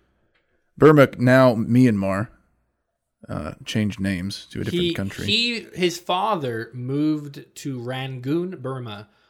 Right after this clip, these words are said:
Speaker 2: in the early thirties to work as an engineer
Speaker 1: Yeah.
Speaker 2: with the Bombay Burma Trading Company Corporation. Sorry. So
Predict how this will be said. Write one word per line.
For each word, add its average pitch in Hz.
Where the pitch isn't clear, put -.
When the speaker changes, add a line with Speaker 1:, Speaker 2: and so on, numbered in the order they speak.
Speaker 2:
in 123
the 120
early 135
thirties 120
to -
work 113
as 110
an 110
engineer 110
Speaker 1:
Yeah. 107
Speaker 2:
with 123
the 113
Bombay 127
Burma 127
Trading 110
Company 101
Corporation. 104
Sorry. -
So 98